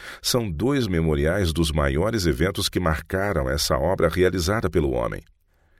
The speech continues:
Nenhum deles é um memorial semanal.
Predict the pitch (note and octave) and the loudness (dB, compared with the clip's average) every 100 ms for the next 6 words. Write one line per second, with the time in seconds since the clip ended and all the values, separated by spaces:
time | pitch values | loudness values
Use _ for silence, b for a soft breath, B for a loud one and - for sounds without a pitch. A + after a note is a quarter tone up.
0 | _ _ _ _ E2 E2+ F#2+ F2 E2 G2+ | _ _ _ _ 0 2 2 4 4 4
1 | B2+ A#2 D#2 D2+ D2 C#2+ D#2+ E2 - C#2+ | 2 2 2 2 2 2 2 2 2 2
2 | C2+ B1+ C2 G#1 | 0 0 -2 -2